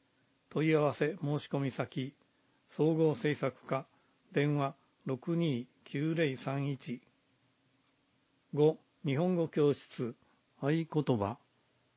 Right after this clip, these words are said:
愛と言葉の間にハートマーク。対象。日本語を母語としない子どもと保護者。日時、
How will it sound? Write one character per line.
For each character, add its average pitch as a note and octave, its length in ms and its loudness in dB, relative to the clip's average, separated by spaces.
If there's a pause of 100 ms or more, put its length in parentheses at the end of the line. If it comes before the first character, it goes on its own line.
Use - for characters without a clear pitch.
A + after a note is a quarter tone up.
(160)
愛 D3+ 200 0
と A#2 160 -6
言 D3 240 -8
葉 D3 100 0
の C3+ 160 2
間 A#2+ 260 0
に A2+ 180 -4
ハ C3+ 200 -4
ー - 40 -2
ト C3 100 -6
マ A#2 200 -2
ー - 40 -10
ク。 - 120 -20 (600)
対 D3 200 -2
象。 C#3 380 -2 (540)
日 C#3+ 120 -2
本 F3 220 0
語 E3+ 220 4
を D3 120 -4 (160)
母 D#3+ 140 0
語 D#3+ 100 0
と C#3+ 120 0
し - 160 -6
な C#3 140 -2
い A#2+ 140 -4
子 C#3 180 -8
ど D3 100 -2
も C#3+ 140 -2
と D3+ 260 -4
保 D3 100 -4
護 C#3 100 -2
者。 A2+ 220 -6 (1000)
日 D#3+ 280 0
時、 A2 260 -4